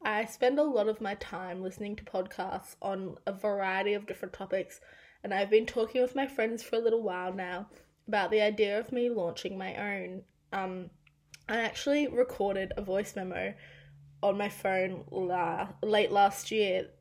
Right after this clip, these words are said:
that I thought would be the introduction to my podcast. Uh, that recording was made at, like, three A M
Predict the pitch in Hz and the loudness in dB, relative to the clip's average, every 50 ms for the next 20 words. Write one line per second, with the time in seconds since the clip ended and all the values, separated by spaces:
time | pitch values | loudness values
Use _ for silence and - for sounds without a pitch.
0 | _ - - 202 214 208 220 220 214 - - - - 220 196 214 - - 247 247 | _ -12 -6 0 2 4 4 2 0 -2 -8 -4 0 2 2 4 6 6 6 6
1 | 247 254 254 247 - 240 262 - - 220 214 - - - - 214 208 - 208 196 | 6 2 2 2 2 2 0 -2 0 0 0 0 -2 -6 -8 -8 -6 -4 -4 -4
2 | 196 196 - 190 - - - - - - 277 285 - - - - - _ _ _ | -4 -2 -2 -2 -2 -2 -2 -2 -2 -2 -2 -4 -6 -12 -18 -18 -20 _ _ _
3 | _ - - 190 185 180 180 - 240 - 269 277 - - 320 320 320 320 302 - | _ -2 0 2 2 2 2 2 0 0 0 0 0 0 0 2 2 2 0 -2
4 | 226 226 208 196 196 196 - - - 190 185 190 - - - - - - - - | 0 0 0 0 0 0 0 0 0 0 -2 -4 -6 -10 -18 -18 -18 -18 -20 -20
5 | - - - - - - - 214 220 240 247 233 226 226 220 202 196 196 196 196 | -20 -20 -20 -18 -10 -2 2 4 8 8 8 8 8 6 4 4 4 0 0 -2
6 | 196 | -4